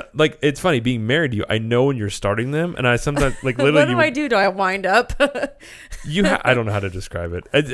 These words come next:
Speaker 1: think it's just being married. I know when you're starting it, and sometimes I literally in my head just be like, "I wonder where this is gonna go. How's this gonna?"
Speaker 2: No.
Speaker 1: And it's funny.
Speaker 2: Hey, now.
Speaker 1: You did.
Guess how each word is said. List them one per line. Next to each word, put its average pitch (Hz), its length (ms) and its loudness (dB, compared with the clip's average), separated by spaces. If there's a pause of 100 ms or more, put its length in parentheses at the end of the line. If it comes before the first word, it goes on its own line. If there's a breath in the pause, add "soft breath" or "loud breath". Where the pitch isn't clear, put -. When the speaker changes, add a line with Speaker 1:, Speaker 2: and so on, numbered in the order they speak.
Speaker 1:
think 196 200 -2
it's 143 80 -4
just 113 100 -6
being 113 140 -2
married. 101 160 -2
I 98 100 0
know 123 140 -2
when 143 80 -2
you're 117 100 -4
starting 107 280 -2
it, - 100 -4
and 104 120 -4
sometimes 113 280 -6
I 107 80 0
literally 110 320 0
in 104 60 -6
my 98 80 -4
head 101 160 -4
just 95 120 -10
be 92 80 -10
like, 87 220 -10
"I 92 120 -12
wonder 90 300 -10
where 90 140 -8
this 92 180 -12
is - 120 -18
gonna 104 180 -14
go. 107 380 -8
How's 113 180 -2
this 113 140 -4
gonna?" - 180 -6
Speaker 2:
No. 175 220 -10
Speaker 1:
And 113 120 -8
it's 110 160 -10
funny. 156 220 -10
Speaker 2:
Hey, 208 240 -12
now. 170 260 -18
Speaker 1:
You 156 80 -10
did. 208 220 -6